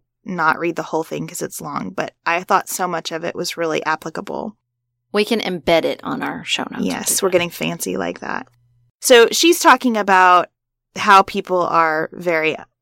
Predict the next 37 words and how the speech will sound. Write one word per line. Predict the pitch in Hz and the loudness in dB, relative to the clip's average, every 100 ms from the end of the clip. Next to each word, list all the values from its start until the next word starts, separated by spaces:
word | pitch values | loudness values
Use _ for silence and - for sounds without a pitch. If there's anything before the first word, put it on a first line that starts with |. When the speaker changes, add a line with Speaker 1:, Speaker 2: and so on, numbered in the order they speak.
| _ - | _ -8
Speaker 1:
um, | 165 156 156 - | -8 -6 -10 -12
miserable | - 175 160 160 - - 175 170 _ _ _ _ - | -6 -6 -2 -4 -2 -2 -2 -6 _ _ _ _ -6
in | 170 | -2
the | 160 | -2
current | - 156 151 - | -2 -2 -4 -2
state | 151 143 | -4 -4
of | 156 | -6
things. | - - - 233 - - _ _ _ _ _ _ _ _ _ _ _ _ _ _ 202 | -8 -6 -6 -6 -8 -12 _ _ _ _ _ _ _ _ _ _ _ _ _ _ 2
One | 214 202 | 4 4
of | |
the | 175 | -2
things | 185 175 160 | -4 -6 -8
that | - | -10
she | - | -8
said | 165 156 | -8 -8
that | 156 | -8
I, | 151 147 147 _ _ - | -6 -6 -8 _ _ -12
uh, | 160 156 214 233 208 | -8 -2 2 2 2
<laughs> | 196 208 | -2 0
really | 202 - - - | 2 0 -8 -8
liked | 196 - | -6 -4
was | 214 185 | -4 -2
that | 180 190 - - 269 - | -2 -2 -4 -8 -8 -4
people | 254 247 | -2 4
are | 240 | 6
afraid | 208 - 175 175 | 4 4 2 2
to | 175 | -4
turn | 175 175 | -4 -4
on | 165 | -4
their | 160 | -6
phones. | - 156 151 151 170 | -4 -4 -4 -6 -4
"What | 170 | -4
bizarre | 196 170 156 151 | -2 2 4 4
thoughts | 180 165 165 - | 4 4 4 0
and | 156 | -10
threats | 151 147 - | -8 -6 -6
have, | - | -8